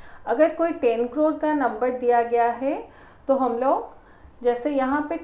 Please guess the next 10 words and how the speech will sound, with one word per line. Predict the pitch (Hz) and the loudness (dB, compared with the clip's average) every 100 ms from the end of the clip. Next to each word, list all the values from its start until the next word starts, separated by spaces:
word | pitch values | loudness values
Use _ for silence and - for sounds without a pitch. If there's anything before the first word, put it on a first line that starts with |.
| - | -4
two | 311 320 339 | 0 2 2
digits | 262 254 247 240 | -2 -4 -4 0
रह | 233 | 0
सकते | 233 240 - 240 | 0 -2 -2 -2
हैं, | 262 349 - - - - | 0 -2 -4 -16 -14 -8
उसके | 254 - 302 | -4 0 2
बाद | 233 233 262 240 | 4 2 0 -4
एक | 233 - | -6 0
comma | 220 196 208 | 2 2 4
लगाएंगे, | 240 240 254 254 254 262 320 | 4 4 2 -2 -2 -2 -4